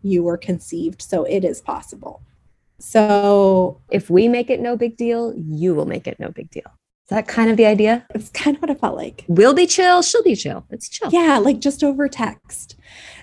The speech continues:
Speaker 1: And I texted my dad and said, "Can you please come over here?" Like,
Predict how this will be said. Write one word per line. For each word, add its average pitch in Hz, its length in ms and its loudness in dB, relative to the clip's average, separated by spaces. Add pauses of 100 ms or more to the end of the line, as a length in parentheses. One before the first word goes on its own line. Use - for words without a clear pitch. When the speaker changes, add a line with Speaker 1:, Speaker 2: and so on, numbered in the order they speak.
(120)
Speaker 1:
And 247 180 4
I 247 760 0
texted 247 360 -4
my 339 160 -2
dad 240 480 0
and 196 140 0
said, 190 180 -4
"Can 214 140 -2
you 285 120 2
please 427 240 -2
come 330 220 -4
over 208 260 -6
here?" 381 460 -2
Like, - 460 -12